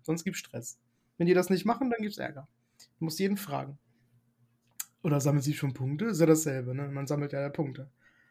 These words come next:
Ähm, ja, nö, also warte, ich hatte jetzt schon zweimal meinen zweiten Tag. Der erste Tag war halt der erste Tag, der war ein bisschen, äh,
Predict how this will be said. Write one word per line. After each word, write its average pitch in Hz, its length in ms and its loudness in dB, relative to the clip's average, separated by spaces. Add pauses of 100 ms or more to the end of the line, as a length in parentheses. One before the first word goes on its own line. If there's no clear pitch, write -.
(340)
Ähm, 139 420 -6 (360)
ja, 247 300 12
nö, 247 320 12
also 208 340 8
warte, 208 260 6
ich 190 120 4
hatte 202 180 6
jetzt 196 260 8
schon 190 160 2
zweimal 180 360 8
meinen 175 240 4
zweiten 170 360 6
Tag. 196 200 4
Der 185 100 8
erste 170 300 8
Tag 160 280 2
war 151 140 4
halt 147 220 2
der 143 80 2
erste 143 240 -2
Tag, 151 260 -2
der 143 140 0
war 135 80 -2
ein 131 80 -8
bisschen, 131 520 -8
äh, 131 320 -6